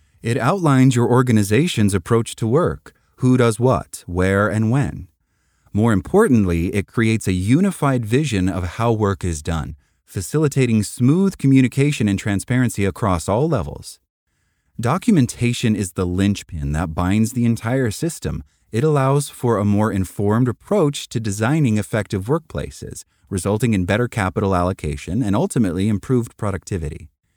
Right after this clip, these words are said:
Documentation also facilitates flexibility and dynamism, allowing businesses to easily adapt to changing work patterns and trends.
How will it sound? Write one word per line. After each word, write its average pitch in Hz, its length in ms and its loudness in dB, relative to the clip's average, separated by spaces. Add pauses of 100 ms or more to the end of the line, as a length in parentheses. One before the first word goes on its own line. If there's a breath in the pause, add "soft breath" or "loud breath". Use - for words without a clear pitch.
(600)
Documentation 147 800 2
also 139 340 2
facilitates 147 680 0
flexibility 120 800 2
and 98 160 4
dynamism, 85 800 2 (260)
allowing 127 380 2
businesses 120 500 0
to 107 140 -6
easily 120 500 2
adapt 82 380 -2
to 98 100 -6
changing 104 540 0
work 92 180 -2
patterns 98 420 -2
and 98 120 -2
trends. 101 560 -6